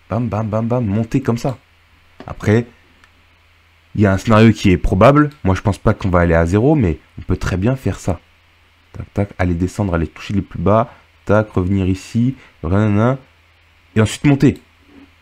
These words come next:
Sauf que là, on est dans, dans un an. Alors, imaginez un an de range. Combien d'investisseurs vont s'arracher les cheveux sur Polygon ? Alors que Polygon, euh, si vous prenez du Polygon aujourd'hui, vous achetez du Polygon aujourd'hui,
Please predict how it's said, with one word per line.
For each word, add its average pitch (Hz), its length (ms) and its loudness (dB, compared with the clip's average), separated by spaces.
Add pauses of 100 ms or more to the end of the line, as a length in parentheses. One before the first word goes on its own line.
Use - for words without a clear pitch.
(280)
Sauf - 160 -6
que 110 100 0
là, 110 100 6
on 110 180 2
est 98 80 2
dans, 90 520 0
dans 95 240 -2
un 131 180 2
an. 135 160 -2 (340)
Alors, 69 200 -12
imaginez 110 520 -4
un 120 280 0
an 127 100 -2
de 113 140 0
range. 107 420 -4 (260)
Combien 127 340 2
d'investisseurs 117 440 0
vont 104 140 -4
s'arracher 123 720 -4 (220)
les 101 80 -2
cheveux 123 380 2
sur - 220 -8
Polygon ? 127 560 0
Alors 73 280 -4
que 123 240 -2 (280)
Polygon, 98 600 -2
euh, 80 140 -2
si - 220 -10
vous 82 80 -8
prenez 95 360 0
du 85 100 -6
Polygon 92 420 -2
aujourd'hui, 90 380 -4
vous 85 180 -6
achetez - 160 -10
du 78 80 -16
Polygon 80 500 -2
aujourd'hui, 82 420 -2